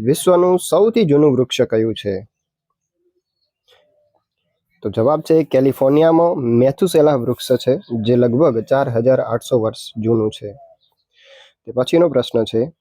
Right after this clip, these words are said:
કયા દેશમાં કોઈ પણ નાગરિક દર વર્ષે એકવાર મફતમાં માઉન્ટ એવરેસ્ટ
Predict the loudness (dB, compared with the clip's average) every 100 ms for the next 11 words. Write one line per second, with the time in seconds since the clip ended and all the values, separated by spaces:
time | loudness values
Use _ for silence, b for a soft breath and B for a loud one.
0 | _ _ _ _ _ _ _ 0 2 2
1 | 0 0 0 0 -2 -4 -2 0 2 2
2 | 0 -4 -10 -14 -16 -2 0 2 0 -2
3 | -6 -8 -6 -4 -4 -2 -4 -4 -6 -4
4 | -2 -2 -4 -6 -8 -12 _ -20 _ _
5 | _ -4 0 0 0 -2 0 0 -4